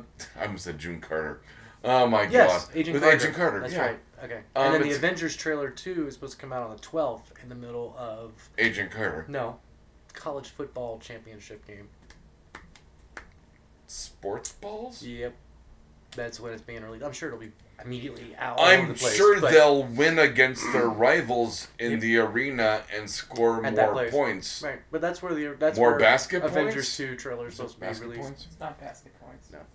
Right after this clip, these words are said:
Speaker 2: on the twelfth, in a football game.
Speaker 1: Oh, football.
Speaker 2: Football.
Speaker 1: Uh, so
Speaker 2: College
Speaker 1: that's,
Speaker 2: football.
Speaker 1: uh,
Speaker 3: No,
Speaker 1: home
Speaker 3: sports.
Speaker 1: runs.
Speaker 3: Yeah, home runs, yeah.
Speaker 2: Yeah.
Speaker 1: Mm-hmm. Yep.
Speaker 3: Do you wanna talk about The Americans, Ryan?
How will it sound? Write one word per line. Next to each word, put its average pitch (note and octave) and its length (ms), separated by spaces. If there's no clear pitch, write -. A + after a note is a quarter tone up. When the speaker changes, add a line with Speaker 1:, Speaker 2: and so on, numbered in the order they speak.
Speaker 2:
on C3+ 120
the C3 60
twelfth, G#2 380
in C#3 100
a C#3 40
football B2+ 320
game. G#2+ 180
Speaker 1:
Oh, A#2+ 120
football. A#2+ 580
Speaker 2:
Football. - 280
Speaker 1:
Uh, G2+ 40
so G2+ 60
Speaker 2:
College C#3+ 260
Speaker 1:
that's, C#3+ 160
Speaker 2:
football. A2 160
Speaker 1:
uh, - 80
Speaker 3:
No, - 120
Speaker 1:
home - 40
Speaker 3:
sports. A2+ 40
Speaker 1:
runs. G2+ 320
Speaker 3:
Yeah, D#3 140
home E3 140
runs, D3 240
yeah. D3 100
Speaker 2:
Yeah. C#3+ 220
Speaker 1:
Mm-hmm. G#2+ 140
Yep. G#2 180
Speaker 3:
Do A3+ 60
you A3 40
wanna A3 100
talk A3+ 140
about G#3 140
The G3+ 60
Americans, G3+ 480
Ryan? G#3+ 200